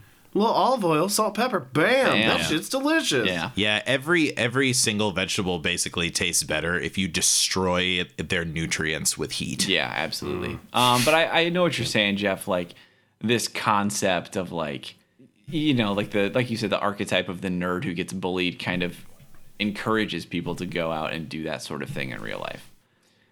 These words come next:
Speaker 2: And, like, he's a nerd in this movie when they portray him back in the fifties, you know? But I think it's a huge sign of the times that a bunch of the stuff he got sort of bullied for wouldn't be something that a kid would get bullied for today.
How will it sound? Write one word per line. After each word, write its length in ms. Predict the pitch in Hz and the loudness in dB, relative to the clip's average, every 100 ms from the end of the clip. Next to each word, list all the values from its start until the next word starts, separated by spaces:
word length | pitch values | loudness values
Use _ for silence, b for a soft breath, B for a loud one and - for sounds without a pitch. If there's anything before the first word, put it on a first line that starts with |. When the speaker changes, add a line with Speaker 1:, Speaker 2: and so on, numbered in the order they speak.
| _ - | _ 0
Speaker 2:
And, 160 | 175 | 2
like, 240 | 196 202 190 | 4 2 0
he's 460 | - 180 220 220 | -4 -2 0 2
a 40 | 208 | 4
nerd 460 | 185 202 233 240 | 2 2 2 2
in 120 | 180 127 | 4 2
this 220 | 110 - | 2 2
movie 420 | 107 101 104 104 | 2 4 4 2
when 160 | 104 107 | 2 0
they 100 | 101 | -2
portray 380 | - - 110 | -4 0 2
him 120 | 107 104 | 2 2
back 280 | 98 95 | 2 0
in 80 | 98 | -2
the 80 | 85 | -4
fifties, 500 | - 95 - 123 127 | -2 -4 0 0 2
you 120 | 135 | 2
know? 220 | 135 135 131 b b b b b _ _ | 2 0 -4 b b b b b _ _
But 440 | 110 127 117 113 - | -2 2 4 2 0
I 100 | 117 | 0
think 180 | 120 160 | 0 0
it's 140 | 151 | 0
a 40 | 117 | -2
huge 320 | - 120 110 | 2 2 2
sign 220 | - 110 | 2 2
of 60 | 104 | 0
the 60 | 92 | -2
times 480 | 98 98 104 92 | -2 0 0 -2
that 180 | 95 87 | -2 -4
a 80 | 92 | -2
bunch 240 | 90 101 110 | -2 -2 -2
of 100 | 95 | -4
the 60 | |
stuff 480 | 90 - 95 95 - | -6 -4 -2 -2 -4
he 260 | - 95 90 | -8 -6 -2
got 360 | 90 80 - | -2 -2 -4
sort 240 | - 101 87 | -6 -4 -4
of 160 | - | -6
bullied 320 | 90 92 92 - | -4 -2 -4 -4
for 380 | 104 104 113 B B B B - | -2 0 0 B B B B -10
wouldn't 440 | 98 107 113 110 | 0 2 2 2
be 160 | 101 104 | 0 0
something 440 | 101 98 95 101 98 | 0 -4 -2 -2 0
that 120 | 90 | -2
a 40 | |
kid 240 | 87 107 92 | -4 -4 -2
would 160 | 90 | -2
get 160 | 92 71 | -4 -4
bullied 260 | 87 85 85 | -4 -4 -4
for 200 | - 73 | -6 -6
today. 540 | - 82 82 95 123 | -4 -4 -4 -6 -16